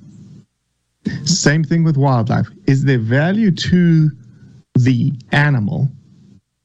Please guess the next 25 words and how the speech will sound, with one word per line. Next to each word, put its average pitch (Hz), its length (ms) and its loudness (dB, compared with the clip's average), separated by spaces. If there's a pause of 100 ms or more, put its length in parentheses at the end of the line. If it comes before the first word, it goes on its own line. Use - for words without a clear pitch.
(140)
being 147 280 2
where 170 180 2
it's 170 160 -2
at, 117 320 -4 (500)
doing 127 320 0
what 120 160 -2
it 117 140 -2
does? - 380 -4 (580)
If 247 280 -2
not, - 600 -2 (960)
there's 123 180 2
no 202 140 2
value 185 280 0
for 170 160 -2
that 160 160 2
lion, 117 580 0
there's 113 180 0
no 123 100 2
value 127 340 2
for 147 120 0
that 139 120 2
elephant, 113 420 0
and 107 360 2
people 135 380 2
are, 135 60 -2